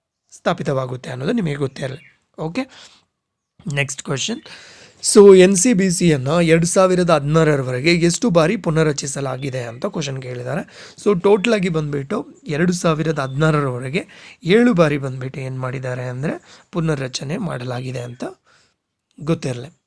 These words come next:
ಓಕೆ, so ಈಗ ಪ್ರೆಸೆಂಟ್ ಎಷ್ಟನೇದು ಅಂತ ಕಾಮೆಂಟಲ್ಲಿ ಹೇಳಿ. ಓಕೆ, so ಪ್ರಸ್ತುತ ರಾಷ್ಟ್ರೀಯ ಹಿಂದುಳಿದ ವರ್ಗಗಳ ಆಯೋಗದ ಅಧ್ಯಕ್ಷರು ಯಾರು ಅಂತ ಕ್ವಶನ್ ಕೇಳಿದ್ದಾರೆ. So ಇದು ರೀಸೆಂಟ್ ಟ್ರೆಂಡ್‌ಗೆ ಇದು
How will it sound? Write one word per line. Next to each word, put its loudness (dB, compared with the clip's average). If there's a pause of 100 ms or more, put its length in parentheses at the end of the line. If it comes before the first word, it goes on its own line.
(180)
ಓಕೆ, -10 (800)
so 2
ಈಗ 4
ಪ್ರೆಸೆಂಟ್ 2 (1200)
ಎಷ್ಟನೇದು -2
ಅಂತ -8 (380)
ಕಾಮೆಂಟಲ್ಲಿ -6
ಹೇಳಿ. -10 (540)
ಓಕೆ, -8 (1200)
so 4
ಪ್ರಸ್ತುತ 2
ರಾಷ್ಟ್ರೀಯ 4
ಹಿಂದುಳಿದ 6
ವರ್ಗಗಳ 4
ಆಯೋಗದ -2
ಅಧ್ಯಕ್ಷರು -4
ಯಾರು -8 (540)
ಅಂತ -8
ಕ್ವಶನ್ -4
ಕೇಳಿದ್ದಾರೆ. -6
So -8
ಇದು -2
ರೀಸೆಂಟ್ -4
ಟ್ರೆಂಡ್‌ಗೆ -6
ಇದು -4